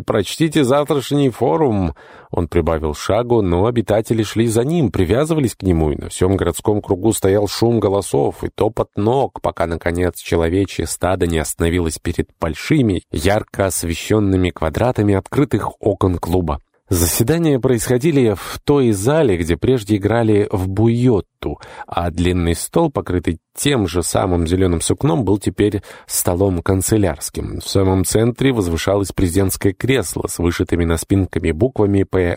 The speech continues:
К А, а сбоку стоял стул секретаря. Сзади висело развернутое знамя клуба, а под ним широкая глинцевитая карта, на которой были нанесены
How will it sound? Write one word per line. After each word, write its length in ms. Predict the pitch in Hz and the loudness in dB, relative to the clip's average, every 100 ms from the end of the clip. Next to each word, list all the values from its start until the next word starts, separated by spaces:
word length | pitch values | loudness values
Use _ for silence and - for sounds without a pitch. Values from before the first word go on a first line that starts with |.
| - | -2
К 280 | - 80 - _ | -2 -2 -6 _
А, 220 | 87 80 - - - - | -4 -4 -10 -16 -16 -6
а 180 | 90 | -4
сбоку 340 | 87 80 85 95 | -2 -2 -2 -2
стоял 340 | - 92 92 | 0 0 0
стул 580 | - - 95 92 92 - - | -4 -2 2 2 2 -2 -6
секретаря. 640 | - 101 98 - 117 - - - - - - - | -2 0 0 0 -2 -2 -10 -20 -20 -18 -8 -4
Сзади 300 | 78 87 80 | 0 0 0
висело 360 | 78 - 80 | -2 0 0
развернутое 640 | 80 78 80 80 80 - 78 | 0 0 0 0 -2 -2 -2
знамя 380 | 82 82 80 | 0 0 -2
клуба, 480 | 80 90 147 160 101 | -2 0 0 2 0
а 40 | 80 | 0
под 200 | - - | -8 -2
ним 320 | 160 170 127 | 0 2 0
широкая 680 | - 85 101 107 - 101 95 | -2 0 0 -2 0 0 0
глинцевитая 720 | 90 90 87 92 101 95 92 | 0 0 0 0 0 0 -4
карта, 460 | - 104 101 - 87 | -2 0 0 -2 -2
на 120 | 78 | -2
которой 340 | - - 87 | -2 -2 -2
были 220 | 78 92 85 | 0 0 2
нанесены 760 | 82 82 - 92 92 92 92 | 0 -2 0 0 2 2 -2